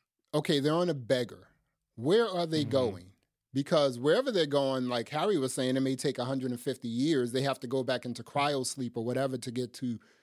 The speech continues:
Speaker 1: Terminus or whatever.
Speaker 2: No, they,
Speaker 1: What
Speaker 2: yeah, they're, yeah, they're, they're going to the new place for the next Foundation. I think they're gonna make that there.
Speaker 1: Yeah,
Speaker 2: Wherever that
Speaker 1: okay.
Speaker 2: planet is, is nearby.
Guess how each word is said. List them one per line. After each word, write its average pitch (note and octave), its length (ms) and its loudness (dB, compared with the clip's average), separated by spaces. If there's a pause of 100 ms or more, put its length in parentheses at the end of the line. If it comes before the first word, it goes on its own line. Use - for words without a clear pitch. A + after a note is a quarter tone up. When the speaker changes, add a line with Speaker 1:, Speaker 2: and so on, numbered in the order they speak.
Speaker 1:
Terminus B2+ 560 0
or A#2 100 0
whatever. B2 520 0
Speaker 2:
No, D#3+ 200 8
they, D#3+ 160 10
Speaker 1:
What - 20 10
Speaker 2:
yeah, D3+ 220 10
they're, E3+ 260 6 (200)
yeah, D3 280 6
they're, F3 400 2
they're G3+ 180 6
going G3 420 4
to D3 380 0
the C3 160 -2
new C#3 280 -6
place B2+ 400 -4
for A#2 380 -6 (100)
the A2 80 -6
next A2+ 300 -6
Foundation. F#2+ 760 -8
I F2+ 40 -14
think G2+ 180 -12
they're A2 120 -8
gonna F#2+ 240 -6
make G2 280 -6
that F#2 300 -6
there. D#2+ 340 -8 (320)
Speaker 1:
Yeah, G#2 240 -4
Speaker 2:
Wherever A#2 240 0
that G#2 140 0
Speaker 1:
okay. - 20 -12
Speaker 2:
planet G#2+ 300 -2
is, G2+ 180 -4
is G2+ 140 -10
nearby. G2 680 0